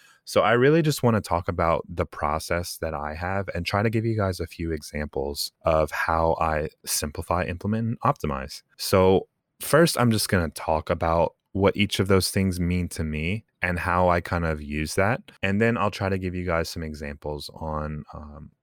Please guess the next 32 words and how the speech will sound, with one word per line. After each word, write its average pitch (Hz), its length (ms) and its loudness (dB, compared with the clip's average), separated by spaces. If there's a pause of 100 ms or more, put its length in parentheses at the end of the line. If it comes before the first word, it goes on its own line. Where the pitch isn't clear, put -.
(220)
on 92 120 2
how 98 240 2
I've 90 200 2
used 95 260 2
it 98 100 2
in 90 120 -2
the 80 80 -2
past 90 500 -4
and 80 520 -6
kind 107 200 -2
of 117 60 -2
just 117 120 -4
give 120 140 -2
you, 117 120 -2
like, 101 180 0
a 90 80 0
real 90 480 0 (180)
example 85 720 -2
of, 73 320 -8
of 80 260 -8
what 85 200 -4
the 82 80 -4
heck - 260 -4
I'm 80 100 -4
even 78 260 -6
doing 76 380 -4
whenever 76 360 -6
I'm 73 140 -6
running 73 220 -8
the 73 80 -12
business. 73 400 -8
So, 69 240 -6